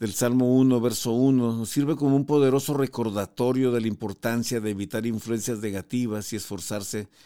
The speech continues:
por la justicia, y puede proporcionar la orientación necesaria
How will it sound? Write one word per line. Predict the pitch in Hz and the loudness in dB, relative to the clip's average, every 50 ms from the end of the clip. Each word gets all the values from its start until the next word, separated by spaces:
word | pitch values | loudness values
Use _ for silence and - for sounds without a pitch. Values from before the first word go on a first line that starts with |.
| _ _ _ | _ _ _
por | _ - 95 | _ -8 -6
la | 101 98 | -4 -6
justicia, | 95 - 107 92 - - - 113 113 107 - - 110 92 | -6 -8 -10 -12 -12 -8 -6 -6 -4 -4 -4 -6 -6 -6
y | - 110 | -6 -10
puede | 101 - - 127 131 139 135 | -10 -4 0 2 2 2 2
proporcionar | - 135 123 - - - 110 101 98 - - 110 104 110 113 120 117 | 0 -4 -8 -8 -6 -6 -6 -6 -4 -4 -4 -2 -2 0 0 -2 -2
la | 120 127 | -2 -2
orientación | 123 117 110 110 110 104 - 107 95 - - 139 143 156 | -2 -2 -2 -2 -4 -4 -6 -8 -8 -6 -4 -4 -4 -4
necesaria | 156 135 127 131 113 - - - 127 120 120 113 110 98 87 85 | -4 -4 -4 -6 -4 -4 -4 -2 -2 -4 -4 -4 -6 -8 -10 -12